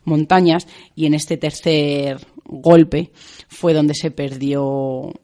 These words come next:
el ala izquierda, cre-, quedando, quedando el avión casi como un cohete, dicen, a modo de proyectil,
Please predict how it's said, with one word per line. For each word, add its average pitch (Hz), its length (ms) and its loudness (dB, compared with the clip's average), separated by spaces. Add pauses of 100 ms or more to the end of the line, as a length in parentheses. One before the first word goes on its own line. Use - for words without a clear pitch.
(200)
el 170 180 -4
ala 160 160 4
izquierda, 160 600 0
cre-, 135 340 -10
quedando, 147 800 -2
quedando 156 380 0
el 151 120 0
avión 151 360 2
casi 151 340 -4
como 151 260 -2
un 160 160 4
cohete, 151 460 2
dicen, 156 320 4
a 139 60 4
modo 147 320 2
de 147 80 -2
proyectil, 147 640 -4